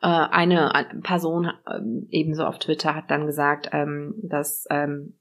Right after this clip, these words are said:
bei ihr das halt total, total leicht ohne Frage durchgeführt wurde und sie dann halt nicht ausschließen kann, ob das eventuell Behindertenfeindlichkeit war.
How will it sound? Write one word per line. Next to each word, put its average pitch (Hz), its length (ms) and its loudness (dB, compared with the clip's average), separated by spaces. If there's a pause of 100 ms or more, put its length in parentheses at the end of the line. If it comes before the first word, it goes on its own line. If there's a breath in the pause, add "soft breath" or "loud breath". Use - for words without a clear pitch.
bei 147 300 -2
ihr 147 380 4
das 139 200 2
halt 139 140 -2
total, 139 560 0 (800)
total 175 480 2
leicht 143 340 2
ohne 147 180 -2
Frage 151 300 -4
durchgeführt - 520 -4
wurde 147 240 0
und 147 160 -4
sie - 140 -8
dann 147 220 -2
halt 143 180 -2
nicht 156 160 -2
ausschließen 175 460 2
kann, 156 140 2
ob 151 60 0
das - 160 -2
eventuell 147 400 0
Behindertenfeindlichkeit - 920 -4
war. - 160 0